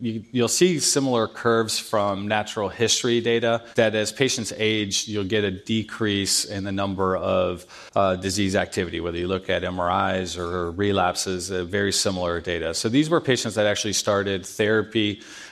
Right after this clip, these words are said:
uh, and were followed for two years and just how much disease activity we had and looking at it by age.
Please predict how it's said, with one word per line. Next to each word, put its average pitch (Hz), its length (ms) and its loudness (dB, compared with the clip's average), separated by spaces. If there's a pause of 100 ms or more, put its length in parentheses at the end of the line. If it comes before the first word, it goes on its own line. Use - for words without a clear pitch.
(120)
uh, 95 240 4
and 104 120 0
were 104 100 2
followed 117 360 2
for 113 180 -2
two - 180 0
years 95 460 0
and 90 80 -10
just 98 140 -6
how 110 120 -2
much - 440 -6
disease 101 340 0
activity 95 400 0
we 87 140 -6
had 131 340 0
and 98 160 -4
looking 98 280 -4
at 90 120 0
it 87 120 -6
by 90 160 -2
age. 110 380 -2